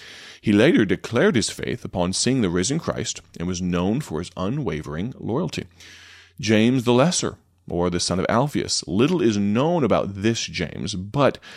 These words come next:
scholars believe that he may have been a close relative of Jesus. We're not sure. Can't, I can't prove that to you, but it may be likely. Thaddeus, he, there is limited information on Thaddeus,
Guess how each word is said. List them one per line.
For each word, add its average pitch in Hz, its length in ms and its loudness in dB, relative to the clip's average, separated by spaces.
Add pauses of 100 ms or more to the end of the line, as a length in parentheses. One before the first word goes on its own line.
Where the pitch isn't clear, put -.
(160)
scholars 127 1000 2
believe 98 960 0 (140)
that 98 140 -6
he 90 100 -4
may 92 360 -2
have 85 280 -4
been 82 320 -6 (300)
a 85 140 -4
close 92 380 -4
relative 87 720 -2
of 64 140 -10
Jesus. 65 500 -8
We're - 120 -10
not - 160 -8
sure. 104 400 -2
Can't, - 400 -8
I 85 100 -8
can't - 280 -8
prove 98 440 -2
that 85 220 -2
to - 160 -6
you, 107 160 -4 (280)
but 98 200 0
it - 80 -2
may 98 320 0
be 85 180 -4
likely. 73 400 -6 (420)
Thaddeus, 90 800 0
he, 107 200 0
there 90 180 2
is 87 180 -4
limited 104 480 4
information - 540 -6 (100)
on - 180 -4
Thaddeus, 80 460 -2